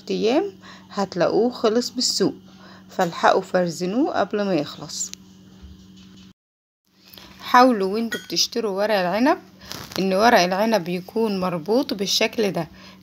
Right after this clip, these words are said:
بيكون اسهل كتير في التفريز،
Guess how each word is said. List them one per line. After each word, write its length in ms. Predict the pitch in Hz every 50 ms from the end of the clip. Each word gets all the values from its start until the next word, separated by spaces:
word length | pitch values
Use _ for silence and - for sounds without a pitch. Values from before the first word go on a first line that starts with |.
| - -
بيكون 560 | 175 180 180 175 - - 240 269 285 254 220 - - -
اسهل 360 | - - - - 220 190 180
كتير 380 | - 208 185 - - 233 254
في 160 | 254 - - 220
التفريز، 760 | - - - 214 - - - 190 160 - - - - - -